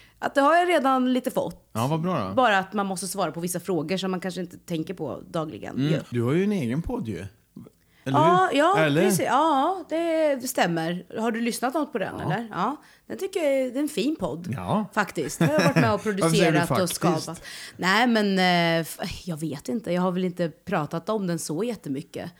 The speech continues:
Speaker 1: Eh, nej, men för att jag känner mig liksom, är stolt över produkten,
Speaker 2: Ja.
Speaker 1: helt enkelt.
Speaker 2: Ja, det
Speaker 1: det
Speaker 2: ska
Speaker 1: kanske är
Speaker 2: jag
Speaker 1: därför
Speaker 2: lägga
Speaker 1: jag sa faktiskt. Ehm,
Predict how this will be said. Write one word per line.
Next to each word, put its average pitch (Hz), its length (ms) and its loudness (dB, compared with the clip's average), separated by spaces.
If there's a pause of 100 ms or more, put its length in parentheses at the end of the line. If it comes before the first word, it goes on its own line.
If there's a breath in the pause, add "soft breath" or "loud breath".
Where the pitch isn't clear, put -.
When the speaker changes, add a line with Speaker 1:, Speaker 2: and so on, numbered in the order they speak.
(380 soft breath)
Speaker 1:
Eh, 165 80 -10
nej, 156 280 -8 (200)
men 285 140 2
för 277 80 -2
att 269 100 -2
jag 247 340 2
känner 247 180 -2
mig 226 200 0
liksom, 208 540 -4 (340 soft breath)
är 254 100 -6
stolt 233 320 0
över 320 120 -2
produkten, 170 680 -6
Speaker 2:
Ja. 151 60 -6
Speaker 1:
helt 175 260 -2
enkelt. 143 340 -8
Speaker 2:
Ja, 117 60 -2
det 120 60 0
Speaker 1:
det 135 60 -2
Speaker 2:
ska - 80 -2
Speaker 1:
kanske 160 180 2
är 165 40 0
Speaker 2:
jag 202 80 2
Speaker 1:
därför - 80 0
Speaker 2:
lägga 240 100 2
Speaker 1:
jag 214 60 0
sa 185 100 -2
faktiskt. - 760 -8 (540 soft breath)
Ehm, 151 500 -10